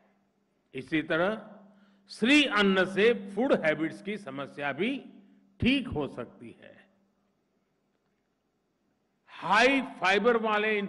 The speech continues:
फूड्स को शरीर और सेहत के लिए बहुत फायदेमंद माना गया है। इनसे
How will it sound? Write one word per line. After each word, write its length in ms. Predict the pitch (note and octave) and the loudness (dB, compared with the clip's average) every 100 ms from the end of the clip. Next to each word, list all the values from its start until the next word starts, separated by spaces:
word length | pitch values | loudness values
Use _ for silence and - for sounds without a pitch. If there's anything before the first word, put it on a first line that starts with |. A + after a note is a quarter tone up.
| G3 | -8
फूड्स 280 | G3 G#3 - | -12 -12 -14
को 220 | - - _ _ _ _ _ _ _ _ _ _ _ _ _ _ - | -20 -20 _ _ _ _ _ _ _ _ _ _ _ _ _ _ -12
शरीर 580 | - F#3+ G#3 C4 D4 C#4 | -2 0 2 4 4 4
और 180 | A#3+ G#3 | 2 0
सेहत 400 | - G#3+ A3 B3+ | 0 0 2 0
के 80 | - | -2
लिए 300 | E3 B2 F#2+ - _ _ _ _ _ _ _ _ _ _ _ _ _ | -6 -8 -14 -20 _ _ _ _ _ _ _ _ _ _ _ _ _
बहुत 540 | A2+ D3 E3+ G3 G3 - | -10 -4 0 0 -2 -6
फायदेमंद 680 | D3 D#3+ F3 F#3 F3 F3 D#3+ | -2 0 0 -2 -2 -4 -6
माना 300 | C#3+ D3 C3+ | -4 -4 -4
गया 240 | B2 G#2+ | -4 -6
है। 180 | G2 - - - _ _ _ _ _ _ _ _ _ - | -10 -16 -20 -20 _ _ _ _ _ _ _ _ _ -10
इनसे 420 | C#3 D#3+ D#3 F3+ | -6 -6 -6 -4